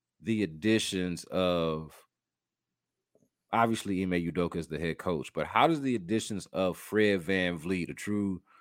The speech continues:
more, I don't wanna just say traditional, but just a, maybe probably just a more effective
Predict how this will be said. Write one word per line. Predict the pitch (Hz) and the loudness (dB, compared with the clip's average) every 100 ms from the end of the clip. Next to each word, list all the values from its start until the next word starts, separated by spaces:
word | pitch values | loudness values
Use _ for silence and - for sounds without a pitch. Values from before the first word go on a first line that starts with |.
| _ | _
more, | 95 104 101 95 87 80 _ _ | -2 4 6 6 6 0 _ _
I | 107 | 0
don't | 120 | 2
wanna | 107 | 2
just | 98 | 0
say | 95 | -2
traditional, | 92 82 78 101 - 85 | -2 -4 -2 -2 -2 -4
but | 80 85 | -4 -4
just | 95 92 | -4 0
a, | 92 92 90 | 2 2 2
maybe | 78 101 98 | 0 -2 -2
probably | 87 113 117 | 2 4 4
just | 98 | 4
a | 101 | 2
more | 92 104 101 | 2 4 4
effective | 80 - 113 113 107 104 95 | 2 2 2 2 2 2 0